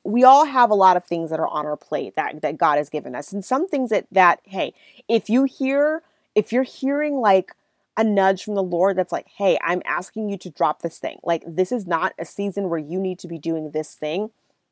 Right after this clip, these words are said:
that, that is, be obedient, be obedient. So I'm a firm believer that God has called you to the things that he's brought you to, the things that he's allowing to happen.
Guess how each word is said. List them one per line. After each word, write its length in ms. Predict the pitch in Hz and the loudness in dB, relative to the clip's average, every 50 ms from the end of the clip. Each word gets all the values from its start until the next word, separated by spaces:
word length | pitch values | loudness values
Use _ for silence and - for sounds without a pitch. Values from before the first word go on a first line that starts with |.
| _ | _
that, 340 | - 214 202 214 120 190 165 | 4 6 6 6 4 2 2
that 300 | 190 175 190 185 - _ _ | 4 8 8 8 6 _ _
is, 480 | - 190 180 175 170 160 151 - - - _ _ _ _ _ _ _ _ _ _ _ _ _ _ - - - - - - - 151 | 2 4 6 6 4 2 0 -6 -12 -14 _ _ _ _ _ _ _ _ _ _ _ _ _ _ -20 -20 -18 -16 -18 -16 -10 -6
be 160 | 196 202 240 | 0 4 6
obedient, 500 | 247 240 180 160 175 - 143 - - _ _ _ - | 6 6 4 0 -2 -2 -4 -8 -10 _ _ _ -6
be 140 | 175 175 | -2 0
obedient. 500 | 185 196 185 180 180 175 160 - - - | 2 2 0 0 -2 -2 -4 -6 -10 -4
So 240 | - - 196 180 165 - - - - - | 2 4 4 4 4 2 -8 -20 -8 0
I'm 160 | - 190 208 202 | 2 4 4 4
a 60 | 190 | 2
firm 340 | - - - 233 254 302 302 | 2 2 2 2 2 4 2
believer 500 | 285 233 196 202 226 240 208 160 147 151 | 0 0 0 0 -2 -2 -2 -2 -2 -2
that 220 | 156 - 180 170 | -2 -2 -2 0
God 220 | - 185 190 214 | 2 4 4 4
has 160 | 208 185 - - | 4 0 -6 -8
called 560 | - - - - 226 226 240 262 285 285 247 - | -18 -14 -8 -2 2 4 4 4 4 2 -2 -2
you 400 | 175 160 160 156 147 - 202 - _ _ - _ _ _ _ | -4 -2 -2 -2 -2 -6 -6 -8 _ _ -20 _ _ _ _
to 100 | - 226 | 4 8
the 100 | 226 220 | 8 8
things 320 | - - 233 226 226 220 190 | 8 6 -2 -2 -2 0 -2
that 140 | 202 185 | -2 -2
he's 180 | - 196 190 165 | -2 -6 -6 -4
brought 320 | - 180 185 185 190 - - | 0 2 4 4 4 2 0
you 80 | 190 | -4
to, 140 | 180 - 196 | -6 -6 -6
the 100 | 165 170 | -6 -6
things 260 | 160 - 190 190 185 | -4 -2 -2 -2 -2
that 120 | 185 180 180 | -2 -4 -6
he's 140 | - 185 175 | -6 -4 -4
allowing 520 | 170 156 156 160 160 165 175 175 170 175 | -2 -2 0 -2 0 0 -2 -2 -4 -8
to 100 | - 165 | -12 -14
happen. 560 | 151 - 170 160 160 - 170 170 170 165 165 | -10 -6 -4 -4 -2 -2 -2 -4 -4 -4 -8